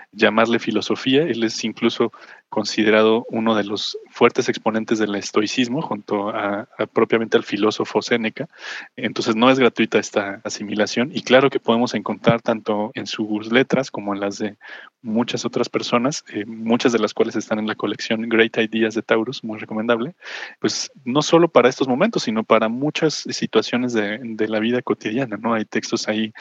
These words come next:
de Shakespeare, hay textos, no sé, en fin, de un montón, eh, de gente que ha aportado pensamiento y reflexiones a nuestra condición humana a lo largo de, de todo el tiempo, ¿no? De toda nuestra historia. Entonces sí, pues dos grandes recomendaciones también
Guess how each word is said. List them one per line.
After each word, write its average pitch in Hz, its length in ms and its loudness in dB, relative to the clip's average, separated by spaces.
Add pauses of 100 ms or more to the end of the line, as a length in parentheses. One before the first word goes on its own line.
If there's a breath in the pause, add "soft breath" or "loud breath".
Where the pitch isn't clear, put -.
(280 loud breath)
de 107 120 -8
Shakespeare, 113 640 0
hay 110 100 -4
textos, - 580 -6
no 110 180 -10
sé, 127 220 -2
en 104 140 -8
fin, 117 200 -2
de 110 60 -2
un 113 80 -2
montón, 113 420 -6 (440 loud breath)
eh, 107 320 -10
de 110 180 -6
gente 117 320 0
que - 100 4
ha 104 40 2
aportado 107 520 0 (160)
pensamiento 110 800 0
y 113 80 -10
reflexiones 113 720 0 (100)
a 113 300 2
nuestra 107 360 -2
condición 104 560 -4 (320 loud breath)
humana 113 360 2
a 120 40 0
lo 104 100 -2
largo 104 300 2
de, 98 180 -8 (160)
de 107 160 -2
todo 104 200 0
el 98 100 -2
tiempo, - 320 -12
¿no? 117 160 -6
De 117 120 -6
toda - 160 -10
nuestra 104 280 -8
historia. - 360 -4 (440 loud breath)
Entonces 107 380 -4
sí, 156 140 0
pues - 320 -2
dos 120 220 2
grandes 117 320 4
recomendaciones 104 760 -4
también 104 340 -6